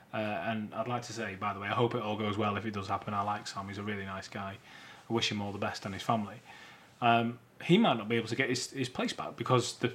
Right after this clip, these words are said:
all the players are playing so well at the moment. So I, I expect County to play with high pressure, high intensity, not only because they're gonna need to, to get past Darlington, but all the players know no space is guaranteed at the moment because the squad has got great depth to it.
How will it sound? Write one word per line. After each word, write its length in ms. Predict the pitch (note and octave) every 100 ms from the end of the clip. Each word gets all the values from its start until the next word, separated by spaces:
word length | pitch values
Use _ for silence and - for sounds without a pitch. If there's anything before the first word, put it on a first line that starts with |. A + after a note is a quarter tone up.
| -
all 160 | C#3
the 80 | D3
players 300 | - C3+ C3
are 40 |
playing 240 | B2 B2 A#2+
so 180 | - C#3
well 140 | E3+
at 60 | G#2+
the 60 |
moment. 280 | G2+ G2+ A2+
So 320 | - D3 C#3 - - - - - -
I, 140 | - B2+ -
I 120 | C#3+
expect 340 | D3+ - F#3+ -
County 300 | E3 D#3 D3
to 80 | -
play 160 | C3+
with 100 | A#2+
high 160 | C3+ B2
pressure, 540 | - C3+ - C#3+ C#3
high 180 | B2 A#2
intensity, 720 | A2+ B2 A#2+ A#2+ - A#2 A2+ - - - - -
not 220 | C#3 F3
only 200 | D#3+ C#3+
because 280 | C3 C3+ B2
they're 100 | A#2
gonna 160 | A2+
need 260 | A2 B2+ B2
to, 260 | - A2 D3 -
to 100 | -
get 140 | A#2+ A2+
past 180 | G#2+
Darlington, 260 | - A2+ G#2+
but 80 | A#2
all 80 | C3+
the 40 |
players 440 | C3 - C3+ A#2 A2
know 420 | A#2 A2 G2+ A2+ - - -
no 420 | A2+ A#2+ C3+ C#3 B2+
space 460 | - C#3 A#2 A2
is 80 | G#2
guaranteed 480 | A#2+ A2+ A2 - A#2
at 60 |
the 60 | G2+
moment 280 | G2+ G2+ G#2+
because 340 | A#2+ - D#3
the 100 | C#3+
squad 380 | C3 - D3+ G#2+
has 120 | A#2+
got 240 | A2+ - -
great 400 | B2+ A#2+ A#2+ A2
depth 320 | D#3 - -
to 120 | -
it. 120 | -